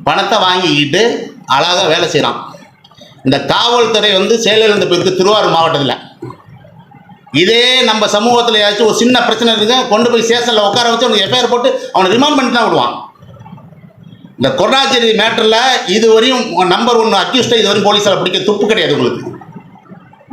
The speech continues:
ஏன்னா அந்த சமூகத்துல கேட்கறதுக்கு ஆள் கிடையாது உங்களுக்கு. உங்களுக்கு தெரியாது யாரு பண்ண சொன்னா, யாரு பண்ணி சொன்னதுக்கு யார் யாருக்கு இதுல லிங்க் இருக்கு உங்களுக்கு தெரியாதுன்னு சொல்லுங்க. நான் சமூக ரீதியா பேசக்கூடாது, எல்லாரும் அண்ணன் தம்பியா பழகிட்டு இருக்கோம் என்று சொல்லிட்டு தான் ஒரு காரணத்தால இதை பேசிக்கிட்டு இருக்கேன்.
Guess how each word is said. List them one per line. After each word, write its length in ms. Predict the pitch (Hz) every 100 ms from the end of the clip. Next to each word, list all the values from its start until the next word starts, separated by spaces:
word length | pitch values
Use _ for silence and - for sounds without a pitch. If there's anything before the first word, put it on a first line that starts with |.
| - -
ஏன்னா 220 | 175 220
அந்த 340 | 233 233 -
சமூகத்துல 360 | 220 254 254 208
கேட்கறதுக்கு 420 | - 262 247 214
ஆள் 220 | 196 262
கிடையாது 280 | 233 214 175
உங்களுக்கு. 400 | 156 139 127 - - - - - - -
உங்களுக்கு 320 | - 196 190 202
தெரியாது 360 | 254 240 240
யாரு 260 | 208 220 226
பண்ண 320 | 214 220 226
சொன்னா, 260 | 220 214 226
யாரு 320 | 202 226 233
பண்ணி 260 | 214 226 226
சொன்னதுக்கு 400 | 220 220 208 226
யார் 220 | 208 233
யாருக்கு 500 | 226 214 190 - -
இதுல 120 | 196
லிங்க் 300 | 190 220 254
இருக்கு 160 | 254 233
உங்களுக்கு 300 | 226 190 208
தெரியாதுன்னு 260 | 240 233 226
சொல்லுங்க. 520 | 208 214 233 - - - - - - - _ - - - - - - _
நான் 260 | 135 170 175
சமூக 380 | 185 247 247
ரீதியா 360 | 233 233 233 226
பேசக்கூடாது, 680 | 226 226 226 214 202 220 214
எல்லாரும் 320 | 196 208 220
அண்ணன் 200 | 202 226
தம்பியா 260 | 220 208 190
பழகிட்டு 260 | 196 214
இருக்கோம் 240 | 214 185 190
என்று 160 | 185
சொல்லிட்டு 260 | 185 196 196
தான் 120 | 226
ஒரு 140 | 196 220
காரணத்தால 420 | 220 214 214 214
இதை 100 | 165
பேசிக்கிட்டு 380 | 190 - 180 147
இருக்கேன். 380 | 120 101 -